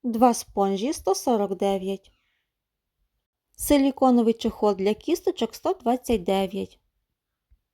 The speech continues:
Косметичка Веселка сто шістдесят дев'ять. Окуляри по знижці сорок дев'ять гривень.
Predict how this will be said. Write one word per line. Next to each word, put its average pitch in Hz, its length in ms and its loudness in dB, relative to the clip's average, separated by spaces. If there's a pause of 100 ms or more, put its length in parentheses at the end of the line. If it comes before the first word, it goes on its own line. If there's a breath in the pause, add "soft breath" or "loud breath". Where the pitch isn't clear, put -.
(400)
Косметичка 277 720 0
Веселка 185 540 0
сто 196 200 -4
шістдесят 233 680 -2
дев'ять. 180 520 -2 (1400)
Окуляри 226 640 2
по 233 180 -2
знижці 233 460 -2
сорок 220 380 -2
дев'ять 175 440 -4
гривень. 220 440 -4